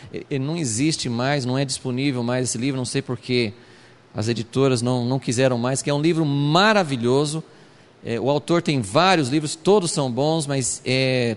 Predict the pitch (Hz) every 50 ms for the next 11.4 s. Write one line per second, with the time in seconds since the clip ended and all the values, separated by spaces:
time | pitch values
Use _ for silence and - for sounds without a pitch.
0 | - - - 175 175 156 143 - - 147 135 131 123 110 104 95 117 113 107 -
1 | 123 117 - 120 127 135 139 131 127 107 120 117 107 120 110 117 127 139 127 131
2 | 139 139 135 135 139 135 - - 117 117 117 - - 107 - 120 110 - - 123
3 | 120 110 110 107 - - - - - - - - - 101 107 120 120 117 107 123
4 | 127 143 156 156 147 143 147 165 - - 160 190 185 - 196 175 175 151 120 110
5 | 104 170 220 247 226 - - - 202 160 143 147 156 180 190 175 185 - - 185
6 | 196 180 - - 139 123 123 117 110 101 95 92 - - - - - - - -
7 | - - - - 123 120 160 190 196 196 196 202 233 254 262 208 220 233 226 208
8 | 202 202 208 214 220 254 294 320 302 277 247 196 170 143 131 147 170 196 208 208
9 | 185 196 190 196 196 - - 185 190 180 165 - - - 196 208 208 196 - -
10 | 185 165 180 180 175 175 - - - 202 233 262 277 254 - - - - - -
11 | 143 135 135 139 151 165 175